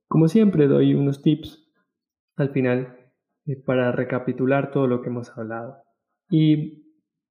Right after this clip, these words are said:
como tips quisiera decirte, ve por eso que te, que te genera duda, ve por eso que, que, que quisieras, que sueñes. Si tú quieres la empresa, dale por la empresa. Vamos con la empresa y seguramente tú le vas a poner muchas ganas a ese negocio y te va a ir muy bien.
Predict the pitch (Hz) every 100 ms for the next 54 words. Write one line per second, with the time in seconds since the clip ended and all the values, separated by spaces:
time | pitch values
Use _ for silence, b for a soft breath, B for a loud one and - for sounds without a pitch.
0 | _ 156 156 156 185 180 - 147 135 135
1 | 131 127 131 127 135 127 - - 151 165
2 | 156 156 151 135 - 117 - - - _
3 | _ 135 123 - 156 156 127 165 B B
4 | _ 156 147 151 147 156 151 135 - -
5 | - - 143 - - 139 165 - 180 143
6 | - - - 165 135 139 - - - 147
7 | 185 220 202 160 180 170 139 139 - 139
8 | - 151 160 160 - _ _ _ _ 160
9 | 156 160 139 117 151 147 139 139 139 -
10 | _ - 147 160 156 151 151 143 143 139
11 | 131 135 135 131 135 139 139 135 123 127
12 | 131 b b b b b b _ _ 127
13 | 123 123 120 120 123 127 127 127 131 -
14 | - 120 123 120 117 -